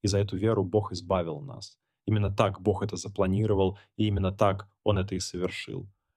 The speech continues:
Почему те, кто верил в Иисуса, не были спасены?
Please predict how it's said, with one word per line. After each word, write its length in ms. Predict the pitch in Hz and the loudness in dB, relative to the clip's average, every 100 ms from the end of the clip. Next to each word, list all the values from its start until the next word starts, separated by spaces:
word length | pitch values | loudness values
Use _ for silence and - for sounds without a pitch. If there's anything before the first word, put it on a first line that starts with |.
| _ _ _ | _ _ _
Почему 300 | 107 - 147 | -2 2 2
те, 200 | 143 143 | 2 0
кто 160 | 135 117 | 2 0
верил 340 | 104 120 117 | 2 2 2
в 140 | 101 101 | 0 0
Иисуса, 400 | 101 - 131 101 | 0 0 0 2
не 160 | 101 | 2
были 160 | 98 98 | 2 0
спасены? 680 | - 101 - 101 95 80 | 0 -2 -2 -2 -2 -4